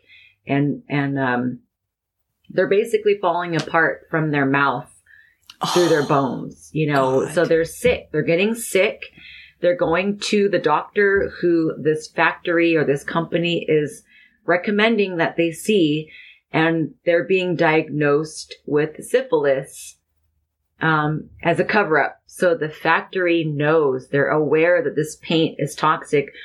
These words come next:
Speaker 1: but they've gotten so deep and they've gone so far, they just don't know how to get out of it. They're just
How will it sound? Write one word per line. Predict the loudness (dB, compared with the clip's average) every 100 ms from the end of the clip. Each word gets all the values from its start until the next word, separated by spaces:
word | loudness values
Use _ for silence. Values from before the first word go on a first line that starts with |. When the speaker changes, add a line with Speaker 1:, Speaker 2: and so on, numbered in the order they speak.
| -12 -4
Speaker 1:
but | 0
they've | 0 0
gotten | 2 2 2 0 -2
so | -4 0 2 2 -2
deep | 0 2 2 -2 -10 -20 -20 -20 -4
and | -2 2
they've | 0 0
gone | 0 0 -2
so | -2 0 0
far, | -2 0 2 2 2
they | 2 0
just | 2 0 -2 -18 -20 _ _ _ _ _ _ -4
don't | 0 0 0
know | 0
how | 0
to | 0
get | 2
out | 2 0
of | 0
it. | -2 0
They're | 0 0
just | 2 -2 -4